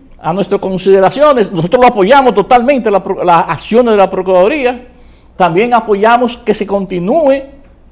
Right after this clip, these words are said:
lo que se va, van a continuar indiscutiblemente, porque esto es un andamiaje, esto es un entramado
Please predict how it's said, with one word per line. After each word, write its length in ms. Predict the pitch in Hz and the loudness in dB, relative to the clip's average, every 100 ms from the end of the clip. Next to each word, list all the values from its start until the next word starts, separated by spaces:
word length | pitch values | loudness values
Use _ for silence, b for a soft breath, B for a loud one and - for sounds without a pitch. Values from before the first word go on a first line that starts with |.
| _ - | _ -2
lo 140 | 175 | 0
que 80 | 190 | 2
se 80 | 185 | 2
va, 200 | 156 175 | 2 0
van 240 | 151 175 | 0 0
a 100 | 254 | 0
continuar 440 | 240 226 196 269 262 | -2 -2 0 0 0
indiscutiblemente, 960 | 190 175 185 170 165 233 220 302 214 | -4 -6 -6 -6 -6 -4 0 0 -2
porque 720 | 190 180 180 175 - - - - | -6 -8 -6 -10 -12 -20 -20 -8
esto 260 | 175 240 | -4 2
es 80 | 262 | 2
un 200 | 240 269 | 2 -2
andamiaje, 640 | 269 254 240 277 233 262 180 - - - | -2 -2 0 0 -2 -4 -10 -18 -20 -8
esto 240 | - 180 240 | -6 -2 -2
es 60 | |
un 160 | 240 254 | -2 -2
entramado 680 | 262 254 247 262 226 220 | -4 0 2 2 2 -2